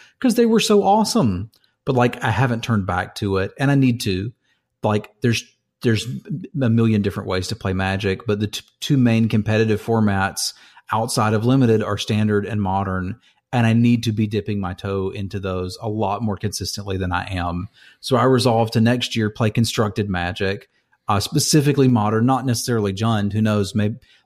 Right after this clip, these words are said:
like, after listening to your, your podcast with Emma, I was like, "I kinda wanna try Ad Nauseam," but I, I'll play something constructed on Magic Online with more consistency next year.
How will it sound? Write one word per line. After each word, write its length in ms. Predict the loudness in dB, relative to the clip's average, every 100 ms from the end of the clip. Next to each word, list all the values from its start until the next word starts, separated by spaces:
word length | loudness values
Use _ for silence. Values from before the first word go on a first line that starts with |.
| -8
like, 140 | -2
after 200 | -2 0
listening 320 | 0 2 2
to 60 | 2
your, 260 | 2 0 -2
your 120 | -6
podcast 540 | -2 -4 -2 -4 -4
with 140 | -4 -2
Emma, 220 | 2 2
I 120 | 2
was 140 | -2 -2
like, 160 | -4
"I 60 | -6
kinda 240 | -6 -4
wanna 160 | -2 -4
try 220 | -4 -2
Ad 160 | -2 -2
Nauseam," 580 | -2 -2 -4 -6 -8 -10 _ _ _
but 240 | -2 -2 -2
I, 140 | -4 -2
I'll 140 | -2 0
play 200 | 2 0
something 540 | 2 0 0 0 2
constructed 540 | 2 0 0 0 0
on 140 | 0 0
Magic 360 | 0 -2 -4
Online 600 | -2 0 0 -2 -4 -6 -8 _ _
with 180 | -2 2
more 220 | 4 2
consistency 720 | 2 0 0 -4 -2 -4 -2
next 360 | -4 -4 -6 -6
year. 320 | -6 -4 -6